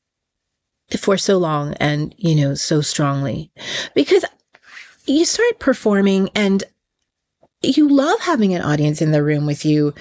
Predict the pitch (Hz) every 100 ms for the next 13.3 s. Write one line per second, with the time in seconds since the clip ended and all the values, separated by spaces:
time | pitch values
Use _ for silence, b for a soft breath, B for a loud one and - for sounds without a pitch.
0 | B B - 175 170 165 165 160 165 156
1 | 156 160 - 160 156 156 151 - - B
2 | B B 185 175 180 185 190 180 165 160
3 | - 170 165 165 160 - B B 180 170
4 | 190 175 160 180 175 180 - 160 170 -
5 | 185 165 165 160 - - B B B 175
6 | 165 165 - - - - 180 175 180 175
7 | 160 - 170 165 160 151 - 214 196 180
8 | 165 175 175 175 170 165 175 156 156 156
9 | 160 156 151 151 143 139 151 147 - -
10 | 147 - - - - B B B B B
11 | 220 226 247 262 262 226 208 - 262 -
12 | - 240 262 226 170 - - 190 175 -
13 | - 196